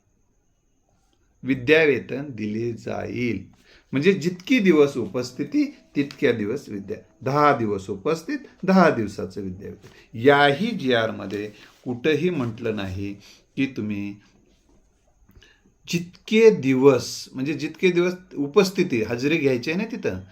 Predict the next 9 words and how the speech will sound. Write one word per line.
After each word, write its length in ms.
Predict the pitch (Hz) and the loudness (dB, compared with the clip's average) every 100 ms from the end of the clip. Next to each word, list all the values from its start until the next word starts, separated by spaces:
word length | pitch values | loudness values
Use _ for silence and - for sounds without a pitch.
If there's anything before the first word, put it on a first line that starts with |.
| - - _ | -20 -20 _
जितके 320 | 131 175 - 214 | -6 -4 4 6
दिवस 240 | 214 190 | 6 4
हजेरीचे 440 | 165 151 165 170 | -4 -4 -6 -6
दिवस 300 | 151 139 139 | -2 2 2
भरतील 540 | 104 110 131 - 202 220 - _ _ | 0 -4 -4 -4 -6 -6 -16 _ _
तितक्या 400 | 143 135 - 175 | -10 -10 -2 -2
दिवसाचं 680 | 160 123 107 113 110 - 160 | 0 -4 -8 -8 -10 -10 -10
विद्यावेतन 800 | 113 95 117 110 98 95 127 101 | -10 -6 -6 -4 -8 -8 -10 -2
द्या, 280 | 117 120 | 0 0